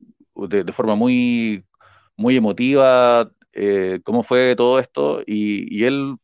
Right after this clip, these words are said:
señala que esto en el fondo es el destino el que, el que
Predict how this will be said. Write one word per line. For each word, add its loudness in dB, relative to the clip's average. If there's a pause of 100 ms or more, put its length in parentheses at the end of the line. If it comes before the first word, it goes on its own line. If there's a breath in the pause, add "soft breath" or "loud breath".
(220)
señala 0
que -2
esto -4
en 0
el -4
fondo -2
es 0
el -4
destino -2
el -6
que, -10 (720)
el -8
que -4